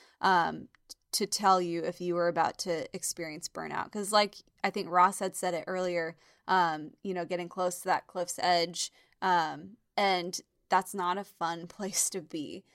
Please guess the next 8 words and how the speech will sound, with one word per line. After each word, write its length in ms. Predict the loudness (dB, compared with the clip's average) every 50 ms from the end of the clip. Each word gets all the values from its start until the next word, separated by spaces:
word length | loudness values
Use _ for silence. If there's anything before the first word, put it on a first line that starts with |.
| _ _ _ _
And 160 | -8 -6 -4
so 140 | -4 -2 -4
these 380 | -4 -4 -6 -4 -4 -4 -4 -4
nine 500 | -4 -2 0 0 0 0 0 -2 -4 -6 -8 _ _ _ _ _ _ _ -16
questions 760 | -4 0 2 2 2 0 -2 -2 0 0 0 0 -4 -6
or 100 | -6 -8
categories, 880 | -8 -12 -6 0 2 2 2 2 0 -2 -2 -2 0 -2 -2 -4 -4 -4
identifiers, 1040 | -4 -4 -4 -2 -2 -2 -4 -2 2 4 4 4 4 2 -2 -4 -4 -4 -6 -6